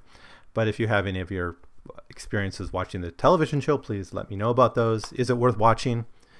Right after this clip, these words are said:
Should I spend the few hours binging it? Let me know. Um, but with that, I'll let you go. I'm, I'm almost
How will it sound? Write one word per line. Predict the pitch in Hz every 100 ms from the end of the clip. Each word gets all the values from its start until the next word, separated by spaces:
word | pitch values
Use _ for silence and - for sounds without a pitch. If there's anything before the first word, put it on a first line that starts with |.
| -
Should | - 110
I | 98 98
spend | - - 98 95 92 87 -
the | 101
few | - 104 98
hours | 90 92 87 - - - - _ _ -
binging | 127 123 120 131
it? | 131 - - - - -
Let | 175
me | 175
know. | 110 117 - - - - - -
Um, | - 165 170
but | 196 185
with | 175
that, | 196
I'll | 185 170
let | 160 160
you | 143
go. | 135 170
I'm, | 123 117
I'm | 113 107 - - -
almost | - 120 117 -